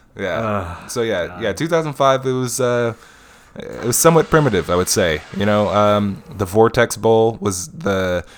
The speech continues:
Speaker 1: the stepping stone, I would say, in the next bowl that you would try. It was Egyptian bowl, Vortex Bowl,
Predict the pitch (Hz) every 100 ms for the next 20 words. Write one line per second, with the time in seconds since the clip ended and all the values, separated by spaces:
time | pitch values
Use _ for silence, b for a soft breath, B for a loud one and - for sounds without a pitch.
0 | B B B _ 107 98 - - - 113
1 | 104 92 - - 92 82 78 73 - 90
2 | 87 - 90 82 78 _ - 95 90 87
3 | 82 82 _ 98 95 87 90 90 90 80
4 | 92 85 - 90 95 101 98 92 85 82
5 | 80 101 90 - 92 90 90 85 b b
6 | b b b b _ - - 87 92 95
7 | 95 85 85 87 87 82 78